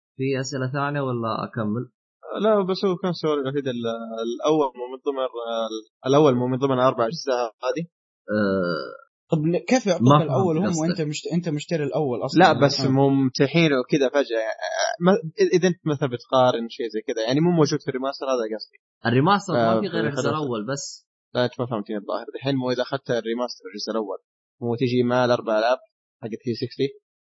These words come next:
Speaker 1: قلت لك ما تجيك غير نهاية السنة، مو الآن. بس هم
Speaker 2: سوري، الظاهر مو واضح مرة، لكن كمل.
Speaker 3: أ-، أ-، أنا فهمت، فهمت عليك. يعني أنت قصد، ترى يوم تشتري الك-، آه، Gears of War Ultimate Edition يا دحوم، يعطوك أربع ألعاب.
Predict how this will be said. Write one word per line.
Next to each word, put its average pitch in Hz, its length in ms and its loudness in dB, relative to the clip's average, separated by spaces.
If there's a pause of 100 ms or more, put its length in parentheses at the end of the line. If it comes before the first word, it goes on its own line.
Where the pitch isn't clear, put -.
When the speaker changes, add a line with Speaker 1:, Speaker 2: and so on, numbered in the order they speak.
(160)
Speaker 1:
قلت 160 160 0
لك 131 220 -2
ما 139 100 0
تجيك 151 380 -2
غير 135 400 -2
نهاية 139 300 -2
السنة، 127 360 -8 (380)
مو 120 160 4
الآن. 135 320 0 (400)
بس 117 240 0
هم 165 380 2
Speaker 2:
سوري، 165 220 8
الظاهر 139 260 4
مو 127 300 4
واضح 117 320 2
مرة، 113 320 -8
لكن 131 180 -4 (460)
كمل. 120 120 -2
Speaker 3:
أ-، - 500 -2
أ-، - 20 4
أنا 196 100 2
فهمت، 170 260 0
فهمت 160 240 0
عليك. 123 280 0
يعني 131 180 2
أنت 170 100 0 (140)
قصد، 180 200 -2 (180)
ترى 160 260 0
يوم 185 140 2
تشتري 202 380 0
الك-، 170 120 -8
آه، 139 280 -2
Gears 165 220 -4
of 151 120 -12
War 156 140 2 (240)
Ultimate 180 340 -4
Edition 160 300 -6
يا 143 60 -2
دحوم، 180 320 -4 (300)
يعطوك 151 280 -4 (120)
أربع 156 260 -2
ألعاب. 107 240 -4